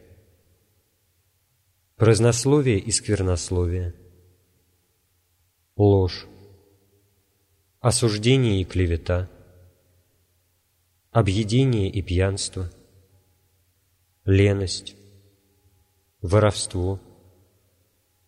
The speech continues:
сребролюбие и скупость, лихоимство, взяточничество, лесть, неправда и тщеславие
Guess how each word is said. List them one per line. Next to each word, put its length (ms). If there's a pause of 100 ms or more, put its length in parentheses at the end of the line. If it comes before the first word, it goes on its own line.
(200)
сребролюбие 880
и 100
скупость, 720 (1900)
лихоимство, 920 (300)
взяточничество, 1000
лесть, 460 (1700)
неправда 560
и 60
тщеславие 800